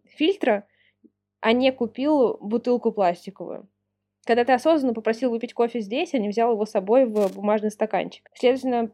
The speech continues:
история про осознанный подход. Мы поэтому, кстати, и назвали курс про бережное потребление неосознанное, потому что оно не про вот этот уровень осознанности, абстрагированный, заумный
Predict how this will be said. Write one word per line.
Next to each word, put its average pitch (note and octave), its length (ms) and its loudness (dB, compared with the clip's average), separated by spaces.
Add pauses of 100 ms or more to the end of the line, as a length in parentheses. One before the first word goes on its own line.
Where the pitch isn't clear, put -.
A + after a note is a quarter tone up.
(100)
история B3 360 0
про A#3+ 240 0
осознанный C#4+ 500 0
подход. A3+ 520 -2 (120)
Мы C4 140 2
поэтому, D4 320 4
кстати, C4+ 280 -2
и - 20 -2
назвали C#4 340 2
курс C4 320 -2 (100)
про A3+ 140 0
бережное C4 420 0
потребление A3 520 0
неосознанное, A#3 800 0 (120)
потому C4+ 340 2
что D4 200 0
оно C#4 320 2
не C#4 300 0
про C4+ 160 0
вот C4+ 120 0
этот F4 180 0
уровень C4+ 300 0
осознанности, A3+ 680 -2
абстрагированный, G#3+ 840 -2
заумный G#3+ 720 0